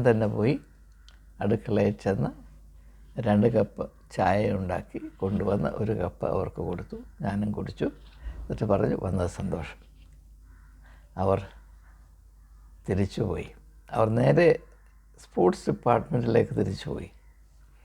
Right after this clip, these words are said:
അവിടെ ചെന്ന് സുശാന്ത് ചക്രവർത്തിയോട് പറഞ്ഞു, "ഇത് എനിക്ക് മറക്കാൻ വയ്യാത്ത ഒരനുഭവമാണ്. ഇങ്ങനെ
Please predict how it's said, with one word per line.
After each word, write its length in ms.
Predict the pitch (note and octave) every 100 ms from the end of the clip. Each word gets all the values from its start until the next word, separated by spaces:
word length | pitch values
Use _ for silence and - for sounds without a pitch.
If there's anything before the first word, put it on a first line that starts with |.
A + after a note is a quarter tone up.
| - - -
അവിടെ 200 | A2+ A#2+ A#2+
ചെന്ന് 180 | A#2 A#2
സുശാന്ത് 360 | C3+ - C3+ C#3
ചക്രവർത്തിയോട് 560 | B2+ G#2+ A2 - F#2+ F#2+
പറഞ്ഞു, 260 | F2 F#2+ G2 E2+ - - - - _ - - - - -
"ഇത് 180 | A2+ B2 -
എനിക്ക് 240 | A#2+ G#2+
മറക്കാൻ 480 | G#2+ G2 G2 G#2 A2+ A2
വയ്യാത്ത 380 | G#2 G2 G2+ - G#2+ - - - -
ഒരനുഭവമാണ്. 800 | G2 F#2 G2 G2+ G#2 G2 F#2 E2+ - - - - - - - - - - _ _ - - - - - -
ഇങ്ങനെ 320 | C3 C#3+